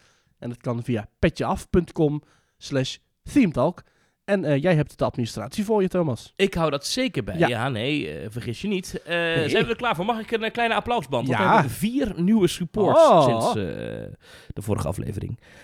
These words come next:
Speaker 2: Applaus voor Joris Egging,
Speaker 1: Ja, ja, ja.
Speaker 2: Paul Dekker,
Speaker 1: Dank u, dank u.
Speaker 2: Willem en Joanne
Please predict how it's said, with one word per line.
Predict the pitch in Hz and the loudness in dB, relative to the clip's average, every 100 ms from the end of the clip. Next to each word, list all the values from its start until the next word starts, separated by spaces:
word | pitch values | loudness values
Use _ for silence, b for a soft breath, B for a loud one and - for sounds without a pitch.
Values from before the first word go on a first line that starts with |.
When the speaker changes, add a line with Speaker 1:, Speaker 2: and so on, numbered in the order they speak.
| b | b
Speaker 2:
Applaus | - 113 127 117 | -2 4 6 6
voor | - 127 113 - b b | 4 4 4 0 b b
Joris | 107 131 202 202 - | -2 6 6 6 2
Egging, | 190 117 139 160 165 139 | 0 0 -2 -2 -6 -6
Speaker 1:
Ja, | 131 | -4
ja, | 233 208 | 0 0
ja. | 165 131 165 156 - | 0 -2 -2 -4 6
Speaker 2:
Paul | 233 240 208 - 143 | 8 10 6 2 2
Dekker, | 202 226 175 220 | 4 6 4 0
Speaker 1:
Dank | 175 247 | -2 -4
u, | 269 | -4
dank | 294 277 | -4 -4
u. | 233 247 294 - - - - 143 147 | -4 -4 -4 -8 -12 -12 -12 -4 0
Speaker 2:
Willem | 302 247 277 269 - 196 | 6 6 6 -2 -8 -2
en | 220 214 185 127 | 0 -2 -6 -4
Joanne | 147 208 202 285 | 0 2 2 0